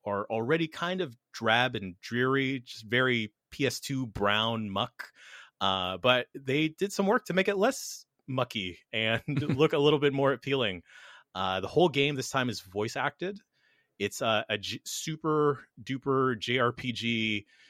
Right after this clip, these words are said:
mind of Yoko Taro. Um, and speaking about the quality of life improvements, they've made it play a lot like Nier Automata. Nier Automata, like a third-person action R P G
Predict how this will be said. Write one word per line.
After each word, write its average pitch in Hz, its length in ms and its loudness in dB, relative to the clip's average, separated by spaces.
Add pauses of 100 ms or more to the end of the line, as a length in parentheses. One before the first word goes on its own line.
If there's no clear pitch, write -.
(880)
mind 120 1000 2 (320)
of 110 280 6
Yoko 110 360 2
Taro. 101 680 2 (300)
Um, 85 520 -8 (300)
and 117 480 0 (180)
speaking 147 300 -4
about 127 240 4
the 113 60 -4
quality 120 280 0
of 110 80 -6
life 147 180 4
improvements, 120 600 -4
they've 113 160 0
made 151 200 0
it - 140 -8
play 123 300 0
a - 80 -4
lot 98 420 0
like 101 360 -2
Nier 107 540 -4
Automata. 101 540 -2 (460)
Nier 131 200 2
Automata, 120 640 4 (560)
like 101 160 -8
a 95 80 -4
third-person 123 680 -4
action 113 320 -4
R 104 120 -4
P 110 180 -8
G 101 400 -6